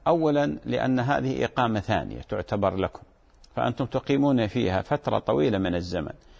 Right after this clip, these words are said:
الأمر الثاني، خروجاً من الخلاف، خاصة فيما يتعلق بالوقت الذي يقصر فيه المسافر، فمنهم من ذهب إلى أربعة أيام، منهم من ذهب إلى تسعة عشر يوماً، منهم من ذهب إلى أكثر من ذلك.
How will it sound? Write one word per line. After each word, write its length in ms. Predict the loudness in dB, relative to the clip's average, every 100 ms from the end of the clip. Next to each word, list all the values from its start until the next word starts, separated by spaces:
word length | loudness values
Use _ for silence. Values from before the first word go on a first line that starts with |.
| -20 -20 -18 -6
الأمر 320 | 0 0 0
الثاني، 440 | -2 0 0 0 -4
خروجاً 440 | 0 0 2 0
من 180 | 0 0
الخلاف، 520 | -2 -2 2 2 0
خاصة 560 | 0 0 -2 -4 -4 -4
فيما 320 | -4 -2 -2
يتعلق 600 | -2 -2 0 2 0 -2
بالوقت 1500 | -2 -2 -4 -10 -20 -20 -20 -6 -2 0 0 0 0 0 -2
الذي 300 | -2 0 0
يقصر 420 | 0 -2 -4 -4 -2
فيه 260 | -2 -2
المسافر، 600 | -2 -2 -2 -2 -2 -14 -20 -20 -20 -6
فمنهم 400 | -2 0 0 -2
من 140 | -2 -2
ذهب 300 | -2 -2 -2
إلى 220 | 0 0
أربعة 440 | -2 -4 -4 -4 -4
أيام، 400 | -2 0 0 -2
منهم 260 | -4 -4
من 180 | -4 -2
ذهب 300 | -2 -2 -4
إلى 320 | -4 -2 -2 -4 -12 -20 -10 -6
تسعة 340 | -2 -2 -2 -2
عشر 400 | -4 -4 -2 2
يوماً، 340 | 2 2 -2
منهم 340 | -4 -6 -4
من 200 | -4 -2
ذهب 280 | -2 -2 -2
إلى 240 | -2 0 -2
أكثر 260 | -2 -6
من 140 | -2 2
ذلك. 340 | 2 2